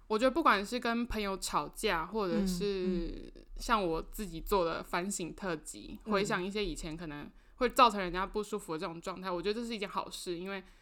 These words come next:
Speaker 1: 至少可以调整一下自己做人处事的态度。
Speaker 2: 哎，我其实现在想到，就是我之前不是有讲过，说我以前高中的时期有经过一个，一段霸凌的时间吗？
Speaker 1: 嗯。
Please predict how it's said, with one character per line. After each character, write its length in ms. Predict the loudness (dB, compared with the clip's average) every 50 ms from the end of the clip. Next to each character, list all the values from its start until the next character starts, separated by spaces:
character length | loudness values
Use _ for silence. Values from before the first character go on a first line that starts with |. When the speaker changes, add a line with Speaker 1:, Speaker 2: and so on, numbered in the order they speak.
| -20 -20 -14 -8
Speaker 1:
至 100 | -4 0
少 140 | 2 2 2
可 120 | 2 0
以 80 | -4 -4
调 240 | -4 -4 -4 -4 -2
整 140 | -2 -4
一 80 | -6 -6
下 240 | -6 -6 -6 -6 -4
自 160 | -6 -8 -8
己 460 | -8 -10 -10 -10 -10 -10 -12 -14 -16 -18 -20 _ -20 -10 2
做 200 | 6 6 6 6
人 160 | 6 2 0
处 200 | -2 -4 -4 -4
事 140 | -2 0 0
的 80 | 0 0
态 220 | 0 -2 -2 -2 -2
度。 160 | -2 -2 -2 -2 -2 -6 -6 -2 4
Speaker 2:
哎， 100 | 6 8
我 100 | 8 8
其 140 | 6 4 2
实 60 | -2 -2 0
现 160 | 2 2 2
在 40 | 4
想 180 | 4 2 4 4
到， 120 | 4 4
就 140 | 4 2 0
是 280 | 0 0 2 2 0 0 -4 -14 -20 -20 -20 -6 0
我 100 | 0 0
之 120 | 2 4
前 120 | 2 2 4
不 60 | 6
是 60 | 6
有 100 | 6 6
讲 180 | 6 2 2 4
过， 140 | 4 4
说 180 | 4 4 4 4
我 120 | 6 4
以 40 | 4
前 240 | 2 0 -2 -4 -4 0
高 200 | 2 4 4 4
中 140 | 4 2 0
的 60 | 0
时 120 | 0 -4
期 120 | -4 -6 -6
有 100 | -6 -8
经 260 | -10 -8 -6 -2 0
过 140 | 2 2 2
一 40 |
个， 120 | 2 0 -2 -2
一 80 | 0
段 180 | 2 2 2 4
霸 240 | 6 6 6 6 6
凌 160 | 2 -2 -6
的 80 | -6 -4
时 260 | -4 -4 -4 -6 -8 -10
间 220 | -8 -8 -8 -8
吗？ 340 | -8 -8 -8 -6 -8 -8 -10 -12 -18 -20 -20 -20 -8 -4
Speaker 1:
嗯。 320 | -2 -2 -2 -2 -4 -6